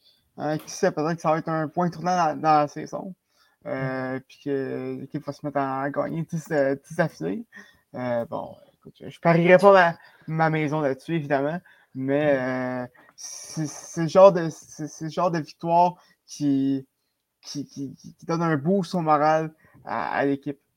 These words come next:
Et, euh, écoute, pour les, pour les partisans, les partisans présents, c'est un moment qu'on se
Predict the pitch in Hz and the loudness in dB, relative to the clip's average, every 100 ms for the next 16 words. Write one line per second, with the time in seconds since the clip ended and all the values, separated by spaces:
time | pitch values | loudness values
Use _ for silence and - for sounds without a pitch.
0 | _ - 139 139 135 127 127 127 123 117 | _ -10 -4 -2 -2 -2 -6 -6 -6 -8
1 | - _ 139 147 143 - 165 156 143 175 | -12 _ -14 -12 -14 -6 -2 -2 -2 -4
2 | 165 151 147 104 143 139 - 165 151 156 | -2 -2 -2 -4 -6 -6 -8 -8 -6 -8
3 | _ _ - _ - 147 170 170 156 - | _ _ -20 _ -12 -8 -4 -2 -4 -4
4 | - 170 170 165 151 156 165 160 151 147 | -2 -2 -2 -4 -4 -2 -4 -4 -6 -2
5 | 147 156 147 147 - | -2 -2 -2 -4 -6